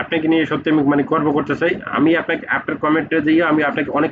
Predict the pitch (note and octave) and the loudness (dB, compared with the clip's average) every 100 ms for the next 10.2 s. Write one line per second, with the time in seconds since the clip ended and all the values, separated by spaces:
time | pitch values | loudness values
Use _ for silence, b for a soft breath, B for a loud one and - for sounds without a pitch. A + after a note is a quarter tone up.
0 | E3 C#3 D3 - D#3 C#3 C#3 C#3 C3+ C3 | -2 0 0 0 0 0 -2 -4 -4 -4
1 | - G#2+ - C#3+ C#3 D3 C#3 C3+ C#3+ C3+ | -4 -4 -4 -2 0 0 -2 -4 -2 0
2 | C#3 B2 C#3+ C#3 A2+ F2+ - _ _ _ | 0 0 -2 0 -4 -4 -12 _ _ _
3 | _ _ _ - D3 D3 C3+ D3 D#3+ D#3+ | _ _ _ -4 -2 0 0 0 0 0
4 | - E3 F3 C#3+ - C#3 D3+ C#3+ C#3 C#3 | 0 0 0 0 -2 -4 -2 0 0 0
5 | C#3 C#3 C3+ A#2 A2+ - D3 - - _ | 0 0 0 0 -2 -4 -6 -6 -20 _
6 | D3+ D3 D#3 D#3+ D#3 - D3 - E3 F3 | -2 0 0 0 -2 -2 -6 -2 0 2
7 | E3+ C3+ B2+ A2+ A#2 A2+ C#3+ A2+ C#3 D#3+ | 0 -2 -4 -6 -4 -4 -2 0 -2 -2
8 | C#3 - D3 C#3 B B B - C#3 C#3+ | -4 -4 -4 -4 B B B -4 0 0
9 | D#3+ C#3+ C#3+ C3+ C#3+ D3 C#3+ C3 C#3 C3+ | 0 0 0 0 0 0 -2 -2 -2 0
10 | A#2 - | -2 -2